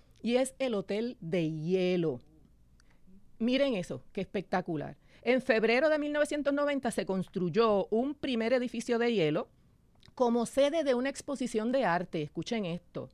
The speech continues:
En el noventa y dos, el número de visitantes superó la capacidad de alojamiento en la ciudad y algunos de ellos pudieron dormir en la sala de exposiciones, ahí en esa foto que ustedes están viendo.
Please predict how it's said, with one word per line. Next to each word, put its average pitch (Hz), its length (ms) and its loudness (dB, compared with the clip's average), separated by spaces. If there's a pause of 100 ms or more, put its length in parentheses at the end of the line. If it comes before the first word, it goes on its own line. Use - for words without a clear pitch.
(460)
En 285 180 4
el 330 120 2
noventa 339 440 0
y 311 60 -2
dos, 233 180 -2
el 240 160 2
número 208 240 2
de 240 100 4
visitantes 247 540 0
superó 208 600 0
la 214 120 4
capacidad 262 560 -2
de 214 120 0
alojamiento 175 640 0
en 240 100 2
la 240 120 4
ciudad 196 380 -2 (380)
y 262 160 2
algunos 226 580 0
de 269 260 2
ellos 262 200 0
pudieron 190 420 2
dormir 254 340 0
en 269 120 0
la 175 100 2
sala 160 280 -2
de 190 60 0
exposiciones, 202 720 -4
ahí 151 260 0
en 180 140 -2
esa 151 180 -2
foto - 260 -4
que - 60 -12
ustedes 170 300 -6
están 185 320 -4
viendo. 131 380 -4